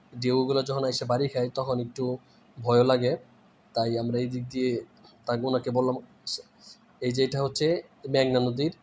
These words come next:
পার। এই যে দেখুন, কত, এই যে রাজহাঁসগুলা হাঁটতেছে। পরিবেশটাও খুবই সুন্দর ছিল। আর এই যে নদীর যে ঢেউগুলা, ঢেউগুলা পাড়ে এসা ঢেউগুলা বাড়ি খাচ্ছে এবং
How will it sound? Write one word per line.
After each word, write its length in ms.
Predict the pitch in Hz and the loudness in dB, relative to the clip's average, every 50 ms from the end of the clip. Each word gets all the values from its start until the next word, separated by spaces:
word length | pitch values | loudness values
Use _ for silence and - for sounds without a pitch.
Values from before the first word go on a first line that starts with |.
| _ _ _ _ _ _ _ _ - - | _ _ _ _ _ _ _ _ 2 4
পার। 200 | 123 120 117 110 107 | 4 4 4 2 -2
এই 100 | - 127 139 | -6 -8 -6
যে 60 | 147 | -6
দেখুন, 240 | 143 147 - 139 123 123 | -6 -6 -4 -6 -6 -6
কত, 180 | - 135 127 143 | -6 -6 -4 -2
এই 120 | 135 131 | -2 -2
যে 120 | 131 127 127 123 123 - - - _ - - | 0 0 -2 -2 -2 -8 -20 -20 _ 0 2
রাজহাঁসগুলা 680 | 131 127 131 135 - 131 131 127 131 139 139 139 139 156 190 - - _ _ _ - | 2 4 2 2 2 2 2 2 0 -2 2 4 4 4 2 0 -6 _ _ _ -6
হাঁটতেছে। 400 | 120 120 120 - - 120 - 127 123 | -4 -4 -4 -4 -6 -6 -4 -4 -6
পরিবেশটাও 500 | - 143 156 196 220 - - - 165 156 | -4 -2 -2 0 0 -2 0 0 0 0
খুবই 240 | - - 151 185 | 0 -2 -4 -4
সুন্দর 280 | 180 - 151 143 143 143 | -4 -4 -6 -4 -4 -4
ছিল। 180 | 143 - 131 127 151 175 - - - - - _ _ _ _ - | -6 -4 -4 -4 -4 -4 -6 -10 -20 -20 -20 _ _ _ _ -4
আর 280 | - 113 113 113 113 117 113 | 0 2 2 2 2 0 0
এই 100 | 120 123 123 | -2 -4 -4
যে 120 | 127 123 | -4 -2
নদীর 360 | 127 127 131 135 135 135 135 - - _ _ _ _ - - _ _ _ _ _ _ _ _ _ - - - - - - | -2 -2 -2 -2 -4 -6 -6 -6 -10 _ _ _ _ -20 -20 _ _ _ _ _ _ _ _ _ -20 -20 -20 -20 -20 -18
যে 160 | - 127 131 131 | -12 -8 -6 -6
ঢেউগুলা, 540 | 120 123 131 131 131 131 139 143 139 131 123 139 - - - - _ - _ - | -4 0 0 2 2 2 2 4 6 6 6 4 2 -4 -10 -20 _ -20 _ -10
ঢেউগুলা 460 | 120 123 127 127 123 127 135 135 139 135 | -4 0 0 2 2 2 2 4 4 4
পাড়ে 300 | 127 123 123 120 127 127 135 | 4 4 4 4 6 4 2
এসা 260 | 135 - - 131 131 165 - - _ _ _ _ _ _ _ _ _ _ - | 2 0 2 2 2 2 0 -4 _ _ _ _ _ _ _ _ _ _ -10
ঢেউগুলা 340 | 123 123 120 120 131 127 | -4 -4 -2 0 2 4
বাড়ি 220 | 120 123 120 139 139 | 6 6 6 4 4
খাচ্ছে 320 | 139 139 123 - - 127 117 131 147 - - _ _ _ _ _ - | 0 -2 -2 -2 -2 -2 -2 -2 -4 -6 -12 _ _ _ _ _ -8
এবং 240 | 113 117 117 117 | -4 -2 0 0